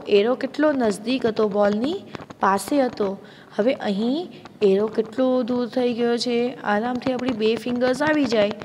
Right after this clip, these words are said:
તો અહીં those થઈ ગયું, those are balls. પેલા દડાઓ છે અથવા તો ત્યાં દડાઓ છે. હવે આપણે દડો તો કહેતા નથી, ball જ કહીએ છીએ ને, તો આપણે આને ગુજરાતીમાં પણ ball જ કહીશું,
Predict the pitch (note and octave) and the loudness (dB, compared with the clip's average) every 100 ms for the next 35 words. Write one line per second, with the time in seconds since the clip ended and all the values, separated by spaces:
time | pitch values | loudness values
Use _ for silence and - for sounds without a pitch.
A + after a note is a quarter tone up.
0 | - - - - - - G#3+ F3+ G3 A3 | -14 -18 -20 -20 -4 -2 -2 -4 -4 -4
1 | C#4+ D4 - G#3 A#3 D4+ - D4+ C#4+ B3+ | -4 -6 2 4 6 4 2 2 2 0
2 | B3 A#3 G3 - G#3 G#3+ A3 A#3+ C#4 C#4+ | -2 -2 -2 -2 0 2 2 2 0 0
3 | A3+ G3 G3 G3+ B3 C4 E4 E4 D#4 D4+ | -4 -2 -2 -2 -2 4 6 6 6 4
4 | D4+ - - - - - - - - A3 | 0 -4 -12 -14 -20 -20 -20 -20 -6 -2
5 | G3 F#3+ G#3+ C4 C4 G#3+ G3 F#3+ G3 G#3+ | 0 0 0 2 2 0 2 0 0 0
6 | D4+ - F4 F4+ E4+ E4 D#4+ D#4+ - - | -2 0 2 2 2 0 -2 -6 -14 -20
7 | - - - - G3+ - G#3+ G#3 C#4+ D4 | -20 -20 -20 -10 -8 -4 -4 -2 -2 -4
8 | - G#3+ G#3 A3 B3 D4+ A#3 G3+ F#3+ G#3+ | -2 -2 0 0 2 0 0 -2 -2 -2
9 | G#3+ B3 E4+ - F4+ F#4 F4 E4 E4 E4 | -2 0 -2 0 0 2 0 -2 -4 -10
10 | - - - - - - - E4 D4 D#4+ | -20 -20 -20 -20 -20 -18 -4 0 2 2
11 | G#3+ G3 G#3 B3+ B3 A3 G3+ G3 G3 G3 | 2 2 4 4 2 0 -2 -4 -4 -4
12 | G#3 G3+ G#3+ B3+ B3+ C#4 D4+ E4 D#4 C4 | -2 2 2 2 0 -2 0 0 0 -2
13 | F3+ F#3 - - - - G3+ F3+ F3+ G3+ | -4 -10 -16 -20 -20 -6 0 0 0 0
14 | G#3 A3 G#3 F#3+ G#3 G#3 A3 A3 A3 C4+ | 0 0 0 2 2 0 -2 -2 0 -2
15 | G3+ F#3+ F#3+ G#3+ G3+ - F3+ - F3+ | 0 2 2 2 0 -2 0 0 -2